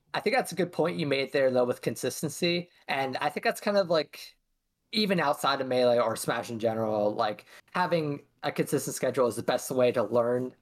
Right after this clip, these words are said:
on how to do something and improve on something. Um, we keep, we keep matching up, like, the allusions to music. There's kinda, it's kind of impossible to become a musician or become a practice musician without putting in that, like,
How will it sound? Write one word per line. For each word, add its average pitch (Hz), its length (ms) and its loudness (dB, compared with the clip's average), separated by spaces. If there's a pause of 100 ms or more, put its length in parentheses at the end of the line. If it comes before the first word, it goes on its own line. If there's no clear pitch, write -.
(120)
on 123 140 0
how 120 200 -4
to 110 100 -4
do 120 160 -2
something 123 300 -2
and 104 100 -4
improve 104 280 -2
on 131 120 0
something. 170 520 -2 (320)
Um, 104 440 -2 (180)
we 139 80 2
keep, 135 240 -2 (100)
we 165 120 0
keep 180 200 -2
matching 151 280 -2
up, 127 200 -2
like, 120 240 0
the 123 240 2
allusions 123 400 2
to 113 280 2
music. 131 520 0 (640)
There's 160 380 2
kinda, 196 340 0
it's 175 120 -4
kind 226 200 0
of 247 60 4
impossible 156 640 2
to 131 300 0
become 131 240 -4
a 127 40 -4
musician 120 640 -2
or 117 440 2 (140)
become 120 240 -4
a 110 60 -4
practice - 360 -6
musician 113 540 -2 (200)
without 131 460 0 (240)
putting 139 360 0
in 123 100 -2
that, 117 180 0
like, 107 240 -2